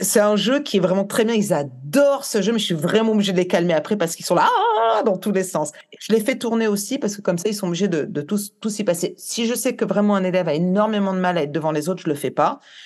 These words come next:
Mais je peux, euh, les faire tirer au sort. Euh. Le tout, c'est qu'ils, qu'ils soient, euh, en équipe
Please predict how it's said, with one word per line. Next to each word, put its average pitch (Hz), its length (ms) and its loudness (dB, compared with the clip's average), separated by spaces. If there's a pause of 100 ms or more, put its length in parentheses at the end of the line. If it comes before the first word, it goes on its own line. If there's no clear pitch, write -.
(140)
Mais 202 240 4
je 196 100 0
peux, 180 420 0
euh, 151 40 0
les 151 120 -2
faire 170 380 0
tirer 143 240 -6
au 131 80 -4
sort. 165 600 0
Euh. 127 160 -4 (760)
Le 202 180 4
tout, 262 120 0
c'est 294 180 0
qu'ils, 208 200 -2
qu'ils 196 120 -8
soient, 214 420 2
euh, 160 360 2 (280)
en 226 160 4
équipe 226 520 -2